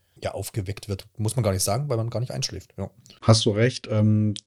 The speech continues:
Speaker 2: was man vielleicht noch sagen kann, wenn man sich den Trailer zum Film anschaut, ich fand, der ist ziemlich actionreich inszeniert. So actionreich ist der Film selber aber dann nicht. Ich finde auch, der Trailer macht es so, als sei der Film so eine reine Komödie, ähm, oder sei sehr komödiantisch, sagen wir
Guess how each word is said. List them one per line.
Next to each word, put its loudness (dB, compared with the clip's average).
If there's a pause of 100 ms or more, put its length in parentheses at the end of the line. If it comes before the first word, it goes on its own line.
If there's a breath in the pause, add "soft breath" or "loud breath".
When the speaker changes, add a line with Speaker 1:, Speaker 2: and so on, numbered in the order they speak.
(200)
Speaker 2:
was 2
man 10
vielleicht 6
noch 2
sagen 4
kann, 2
wenn 4
man 6
sich 2
den 4
Trailer 6
zum 0
Film 4
anschaut, 4
ich -2
fand, 6
der 6
ist 0
ziemlich 2
actionreich 2
inszeniert. 6 (200)
So 6
actionreich 6
ist -2
der 2
Film 4
selber 4
aber 0
dann 2
nicht. -2 (220)
Ich 0
finde 10
auch, 10
der 6
Trailer 4 (440 loud breath)
macht 4
es 0
so, 8
als 6
sei 6
der 6
Film 6
so 6
eine 4
reine 4
Komödie, 6 (340)
ähm, 4
oder 4
sei 2
sehr 2
komödiantisch, 4
sagen 2
wir -4